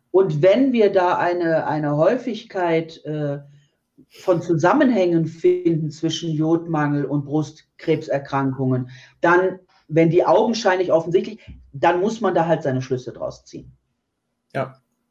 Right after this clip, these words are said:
Speaker 1: Also von daher, Jod ist für den ganzen Körper. Da ist es nicht mit der Schilddrüse getan. Und vor allen Dingen nicht mit den mickrigen zweihundert Mikrogramm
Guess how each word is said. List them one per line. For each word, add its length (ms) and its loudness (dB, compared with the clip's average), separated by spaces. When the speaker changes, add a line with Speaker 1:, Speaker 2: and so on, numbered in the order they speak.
Speaker 1:
Also 200 2
von 200 0
daher, 340 2
Jod 260 4
ist 160 -4
für 120 0
den 120 -2
ganzen 320 -4
Körper. 560 -4
Da 100 0
ist 220 0
es 140 -6
nicht 220 -6
mit 180 -2
der 80 2
Schilddrüse 480 -2
getan. 500 -4
Und 140 -2
vor 120 4
allen 140 4
Dingen 120 2
nicht 180 -4
mit 140 -2
den 120 2
mickrigen 400 -2
zweihundert 560 0
Mikrogramm 640 -6